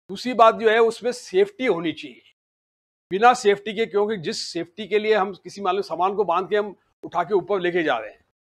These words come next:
और ऊपर उठाने के टाइम पे वो रस्सी खुल गई या ढीली हो गई और वो सामान गिर गया तो हो सकता है किसी के ऊपर गिर जाएगा। तो ये गांठ जो है सेफ्टी से, ए, नहीं मानी जाएगी।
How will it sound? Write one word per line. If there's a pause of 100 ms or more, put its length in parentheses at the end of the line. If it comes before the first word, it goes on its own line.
(160)
और
ऊपर
उठाने
के
टाइम
पे
वो
रस्सी
खुल
गई
या
ढीली
हो
गई
और
वो
सामान
गिर
गया
तो
हो
सकता
है
किसी
के
ऊपर
गिर
जाएगा। (680)
तो
ये
गांठ
जो
है
सेफ्टी
से, (340)
ए,
नहीं
मानी
जाएगी।